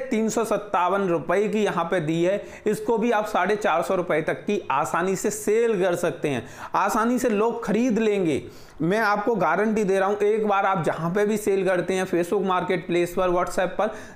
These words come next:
जहाँ पे भी sale करते हैं वहाँ पे इसको एक बार लगा के ज़रूर देखिए और आपको ज़रूर इसका benefit मिलेगा। चलिए हम एक और देखते हैं।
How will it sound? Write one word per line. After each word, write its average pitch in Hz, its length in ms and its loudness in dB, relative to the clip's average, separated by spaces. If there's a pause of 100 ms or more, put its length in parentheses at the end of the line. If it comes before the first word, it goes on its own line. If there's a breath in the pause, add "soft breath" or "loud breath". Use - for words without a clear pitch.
जहाँ 190 360 0
पे 247 220 2
भी 247 140 2
sale 214 280 2
करते 180 300 0
हैं 190 100 2
वहाँ 175 320 0
पे 196 160 0 (100)
इसको 175 220 -2
एक 165 260 0
बार 175 140 2
लगा 147 220 2
के 175 160 -2
ज़रूर 156 320 0
देखिए 165 520 2 (340 loud breath)
और 226 160 2
आपको 185 340 0
ज़रूर 170 480 0
इसका 170 260 -2
benefit 135 500 0
मिलेगा। 98 460 0 (340 loud breath)
चलिए 262 300 2
हम 233 320 0
एक 202 180 2
और 220 160 2
देखते 180 380 0
हैं। 190 280 0